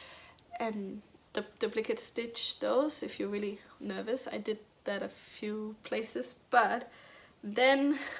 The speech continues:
I got to the end of what I thought I was doing, and I realized that it's not working. I did, I made a mistake in the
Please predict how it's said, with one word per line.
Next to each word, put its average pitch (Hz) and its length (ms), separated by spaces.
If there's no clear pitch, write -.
I 226 120
got 262 280
to 262 100
the 220 220
end 226 340
of 214 340
what 214 260
I 214 140
thought 214 240
I 208 80
was 214 180
doing, 240 320
and 226 140
I 214 60
realized 214 580
that 208 220
it's - 140
not 220 160
working. 208 480
I 208 200
did, 220 360
I 214 100
made 208 180
a 202 40
mistake 202 480
in 202 200
the 202 160